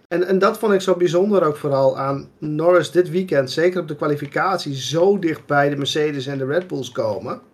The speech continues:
Dat, dat vond ik echt super imposant. Dat ze dan de race pace missen, dat vind ik jammer. Maar weer een P vijf binnenhalen. Weer diep in de punten en weer de punten meenemen voor McLaren. En,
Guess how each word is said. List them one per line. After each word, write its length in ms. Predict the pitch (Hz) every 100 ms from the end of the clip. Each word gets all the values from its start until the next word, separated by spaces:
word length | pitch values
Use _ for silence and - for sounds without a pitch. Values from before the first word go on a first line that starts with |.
| _ _
Dat, 200 | 143 151
dat 180 | 180
vond 180 | 180 196
ik 180 | 170 147 _
echt 280 | 165 151 _ _
super 600 | - - - 226 208 175
imposant. 760 | 156 147 139 139 185 285 _ _ _ _
Dat 160 | 151 -
ze 60 |
dan 280 | 165 160 156
de 140 | - 143
race 300 | 151 190 208
pace 300 | 175 160 147
missen, 320 | 147 135 127
dat 140 | 127 156
vind 140 | 165
ik 60 | 139
jammer. 380 | 143 180 277 - _ _ _
Maar 400 | 151 160 156 - _ _ _
weer 600 | 135 160 214 196 151 131 -
een 160 | 165
P 60 | 156 151
vijf 300 | 143 160 185
binnenhalen. 680 | 180 156 135 127 110 104 104 - _
Weer 520 | 139 180 180 147 139
diep 240 | - 185 202
in 100 | 165
de 100 | 143
punten 380 | 147 165 185 135
en 80 | 131
weer 180 | 139 147
de 80 |
punten 320 | 143 151 139 139
meenemen 440 | 139 143 139 135
voor 120 | 131
McLaren. 600 | 131 131 147 160 120 101 - _ _ _ _ _ _ _ _ _
En, 440 | 135 139 135 -